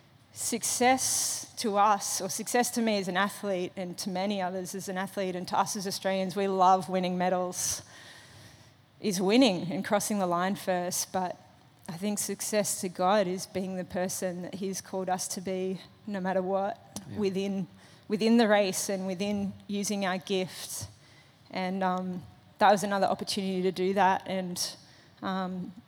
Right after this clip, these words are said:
Speaker 1: yeah, it was a privilege, really. I joked with Jess last week 'cause we, we ran the New York Marathon last Sunday together,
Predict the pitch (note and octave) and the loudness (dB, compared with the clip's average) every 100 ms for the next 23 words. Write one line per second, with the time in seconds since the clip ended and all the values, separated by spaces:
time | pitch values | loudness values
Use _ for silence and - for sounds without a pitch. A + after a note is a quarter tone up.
0 | - A3+ G3+ - G#3 G3+ G#3+ - - - | -6 2 4 4 2 0 -2 -4 -16 -4
1 | B3 A#3 G3 F3 - F3+ F3+ G3 - - | 0 0 0 -4 -2 -2 0 -2 -4 -14
2 | - - - - G#3+ G#3+ A#3+ B3 A#3 F#3+ | -20 -20 -20 -2 2 6 6 6 0 -2
3 | - G#3+ G3 - G3+ G3+ G3 G3 F3 - | 2 4 4 8 6 6 2 0 -2 -6
4 | G3+ G#3 F#3+ - - - _ _ _ - | -2 2 2 -2 -12 -20 _ _ _ -20
5 | - G3+ F#3+ G3 G3 G3 F#3+ E3+ F3+ F#3 | -10 -4 -2 -2 -4 -4 -2 0 2 2
6 | - F#3 F#3 F3 - F#3 G3 F#3+ F#3 F3+ | 0 2 2 2 0 -2 2 2 2 -2
7 | - G#3+ F#3 F3 F#3 F3+ | -8 -6 -4 -2 -2 -2